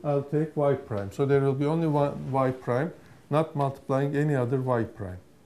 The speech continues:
Okay? So the equation will always be a linear equation. So you solve for this one. Well, this is zero. Okay, so this is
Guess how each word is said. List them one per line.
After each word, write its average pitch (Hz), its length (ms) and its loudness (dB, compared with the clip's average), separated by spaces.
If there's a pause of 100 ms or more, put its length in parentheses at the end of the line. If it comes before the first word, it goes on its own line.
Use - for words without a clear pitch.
(560)
Okay? 151 200 -4 (220)
So 131 200 -2
the 139 280 -4
equation 160 540 0
will 143 140 0
always 139 440 2
be 151 280 -2
a 123 300 -2
linear 143 340 0
equation. 104 600 -4 (480)
So 143 100 -2
you 156 180 2
solve 147 460 2 (360)
for 113 200 0
this 151 320 -2
one. 147 200 0 (200)
Well, 110 160 -6
this 110 240 -8
is 104 100 -8
zero. 139 440 -2 (560)
Okay, 139 300 -2
so 127 240 -2
this 123 260 -4
is 123 220 -4